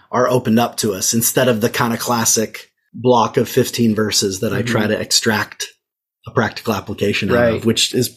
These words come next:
Speaker 1: what we do here on this show. But <laughs>
Speaker 2: Yeah, yeah.
Speaker 1: but it doesn't always work like that
Speaker 2: Mm-hmm.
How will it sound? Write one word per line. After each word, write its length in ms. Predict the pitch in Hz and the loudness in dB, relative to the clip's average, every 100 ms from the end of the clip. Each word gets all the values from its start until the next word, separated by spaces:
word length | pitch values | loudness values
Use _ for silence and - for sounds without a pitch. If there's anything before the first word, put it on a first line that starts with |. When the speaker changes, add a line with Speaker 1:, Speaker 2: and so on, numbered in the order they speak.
| - | -2
Speaker 1:
what 160 | 127 | 0
we 100 | 120 | 2
do 120 | 117 123 | 2 2
here 200 | 127 127 | 2 2
on 100 | 110 | 2
this 160 | 113 | -2
show. 280 | - 156 110 | 0 0 0
But 200 | 92 - | -2 -4
<laughs> 120 | - | 0
Speaker 2:
Yeah, 720 | 247 233 262 165 139 120 107 - - | 2 2 2 0 0 -2 -4 -10 -2
yeah. 220 | 143 - | 2 4
Speaker 1:
but 100 | 156 | 4
it 120 | 151 123 | 2 2
doesn't 260 | 160 147 | 2 4
always 260 | 139 131 123 | 2 2 2
work 220 | 160 156 | 0 2
like 220 | 117 110 | 0 0
that 360 | 110 110 98 - | -4 -4 -6 -8
Speaker 2:
Mm-hmm. 300 | 127 113 113 | -8 -6 -6